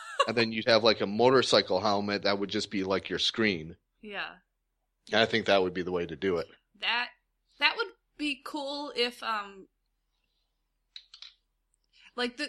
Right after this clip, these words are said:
Speaker 2: the treadmill would have to be weird, kind of. Because, well, maybe. 'Cause, like, if you wanted to, like,
Speaker 1: Turn?
Speaker 2: turn to your left
Speaker 1: Right.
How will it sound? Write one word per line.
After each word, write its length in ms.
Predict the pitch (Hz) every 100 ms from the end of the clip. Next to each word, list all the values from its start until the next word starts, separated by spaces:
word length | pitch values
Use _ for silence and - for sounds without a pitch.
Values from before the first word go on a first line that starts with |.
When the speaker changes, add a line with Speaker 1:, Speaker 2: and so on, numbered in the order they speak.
| -
Speaker 2:
the 140 | 254
treadmill 540 | - 330 415 453 320 262
would 120 | 208
have 300 | 208 196 -
to 80 | 226
be 380 | 214 190 190 - _ _ _ _ _ _ _ _ _
weird, 460 | 262 294 226 190 190 _ _ _ _ _ -
kind 300 | 208 180 147
of. 240 | - - _ _ 214
Because, 260 | 247 269 -
well, 260 | 302 330 -
maybe. 540 | 311 330 269 226 202 -
'Cause, 200 | 294 311 320
like, 260 | 320 269
if 120 | 294 269
you 200 | 302 302
wanted 380 | 285 277 247
to, 480 | - 240 226 214 208 _ _ _ _ _ _ _
like, 240 | 208 190 - _
Speaker 1:
Turn? 80 | -
Speaker 2:
turn 320 | - 233 226
to 120 | 226
your 200 | 214 190
left 680 | 190 208 202 202 - - - - _
Speaker 1:
Right. 240 | 247 120